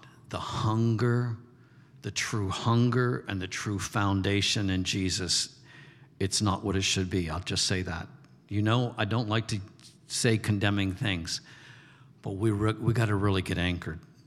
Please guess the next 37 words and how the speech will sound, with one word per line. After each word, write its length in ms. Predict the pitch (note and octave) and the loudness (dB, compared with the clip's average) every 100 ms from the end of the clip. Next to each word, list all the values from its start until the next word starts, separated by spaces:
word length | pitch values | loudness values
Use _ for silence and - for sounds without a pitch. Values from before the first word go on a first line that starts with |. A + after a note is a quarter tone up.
| - | -10
Like, 340 | E2+ F2 - - | -4 -4 -6 -4
this 220 | F2+ - | -2 0
is 80 | - | 0
coming 360 | - F#2 F#2+ | 2 2 2
on. 300 | F#2+ G2 G2+ G2+ | 2 2 0 -4
It's 140 | G2+ | -8
coming 300 | - G2 F2+ | -4 -4 -4
hard. 420 | F#2 G#2 G#2 G#2+ - - | -2 0 0 0 -2 -2
I 60 | |
don't 120 | G2 | 0
know 80 | G2 | 0
what 140 | F#2+ - | -2 -4
the 80 | |
delay 460 | F#2 F#2+ G2 G2+ G#2 | -8 -4 0 0 0
is, 400 | G2+ G#2+ G#2+ - - | 0 0 -2 -4 -4
and 180 | F#2+ F#2+ | -2 2
you 140 | G2+ | 2
all 160 | G2 G#2+ | 2 4
know 200 | G#2+ G#2 | 2 0
the 120 | F#2+ | -2
threats. 460 | F#2+ - F#2+ - - - - - - - - | -4 -4 -4 -4 -8 -12 -20 -20 -20 -14 -4
You, 320 | G2 A2 A#2 - | 0 0 0 -2
you 220 | G#2 A2+ | 0 4
realize 640 | C3+ B2 F2+ F2+ - - - - - - - | 4 4 2 -4 -6 -6 -10 -20 -20 -20 -14
that 280 | D#2+ G2 G#2 | -6 -2 0
event 420 | A2+ C3 A#2 - | 4 4 4 2
that 100 | - | -4
I 120 | G2 | 0
went 260 | G2+ A2+ A2 | 2 2 2
to 360 | - E2+ F#2 G#2 | -2 -4 -6 -6
on 100 | F#2+ | -4
January 500 | F#2 F#2+ F#2+ F2+ F2+ | 0 0 0 0 -2
sixth 580 | F2+ - F2+ - - - - - - - - - - - - - - - | -2 -2 -4 -8 -10 -12 -20 -20 -20 -20 -20 -20 -20 -20 -20 -20 -20 -4
in 160 | G2 F#2 | 0 0
Washington, 480 | F2+ - F#2+ G#2 | 0 0 0 0
D 180 | F#2+ G2 | 0 0
C, 340 | F#2+ A#2 F#2 | 0 0 -2